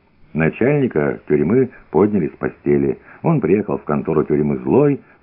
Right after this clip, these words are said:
с красными от перепоя глазами. Сидоркина посадили на гауптвахту.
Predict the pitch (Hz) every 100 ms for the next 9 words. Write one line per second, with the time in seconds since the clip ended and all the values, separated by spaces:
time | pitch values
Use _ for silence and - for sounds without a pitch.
0 | _ 80 104 - 73 67 64 67 - 76
1 | 73 69 67 73 78 160 156 147 131 _
2 | _ _ _ _ - _ - 98 95 143
3 | 190 185 170 156 101 82 76 131 131 101
4 | 113 - 67 65 - - 65 52